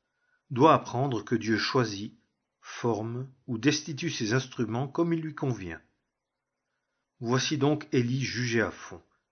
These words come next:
Il ne dira plus, « Prends ma vie car je ne suis pas meilleur que mes pères. » Il lui faudra vivre,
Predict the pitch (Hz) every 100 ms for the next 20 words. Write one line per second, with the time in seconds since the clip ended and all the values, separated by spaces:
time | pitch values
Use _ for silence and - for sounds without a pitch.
0 | _ _ _ _ - 123 117 120 113 127
1 | 104 - 131 123 - _ _ _ _ _
2 | _ - 135 120 110 131 135 123 107 123
3 | 117 131 - 117 117 113 120 120 101 101
4 | 113 107 - - _ _ _ _ _ _
5 | _ _ _ _ - 147 147 147 160 131
6 | 120 110 127 120 95 95 87